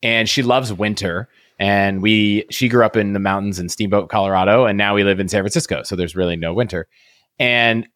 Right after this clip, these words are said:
I think this interview came out on Dece-, in December last year. And we were like, "Why don't we take a trip to London? Like, what a great time of year." Uh, it doesn't really snow in London, though turns out it actually did snow when we went to London. So that was cool.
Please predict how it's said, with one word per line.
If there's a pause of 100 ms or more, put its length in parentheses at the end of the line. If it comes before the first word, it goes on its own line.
(100)
I
think
this
interview
came
out
on
Dece-,
in
December (360)
last
year. (380)
And
we
were
like, (1080)
"Why
don't
we
take
a
trip
to
London? (240)
Like,
what
a
great
time
of
year." (260)
Uh,
it
doesn't
really
snow
in
London,
though (160)
turns
out
it
actually
did
snow
when
we
went
to
London.
So
that
was
cool.